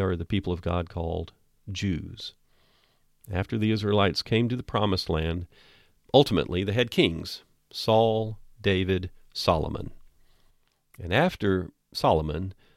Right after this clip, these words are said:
the kingdom was divided into two parts, with ten tribes in the northern kingdom, that was called Israel, and two tribes in the southern kingdom, that was called Judah. Samaria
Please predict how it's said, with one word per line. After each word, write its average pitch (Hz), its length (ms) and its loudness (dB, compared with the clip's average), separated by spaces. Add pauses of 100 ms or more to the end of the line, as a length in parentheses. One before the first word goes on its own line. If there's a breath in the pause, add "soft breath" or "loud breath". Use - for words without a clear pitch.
(120)
the 98 80 -4
kingdom 113 540 2
was 95 140 -2
divided 101 480 0
into 95 240 -4
two - 260 -6
parts, - 640 -8 (480 soft breath)
with 90 420 -2
ten 160 240 0
tribes 90 560 0
in 90 100 -4
the 90 80 0
northern 117 460 2
kingdom, 76 540 -6 (280)
that - 160 -4
was 123 120 -6
called 104 260 2
Israel, 107 720 0 (540 soft breath)
and 80 160 -6
two 180 180 2
tribes 87 460 0
in 95 80 2
the 87 80 0
southern 160 400 2
kingdom, 80 500 -4 (400 soft breath)
that - 80 -10
was - 100 -10
called 92 380 0 (180)
Judah. 90 520 2 (920 soft breath)
Samaria 110 760 6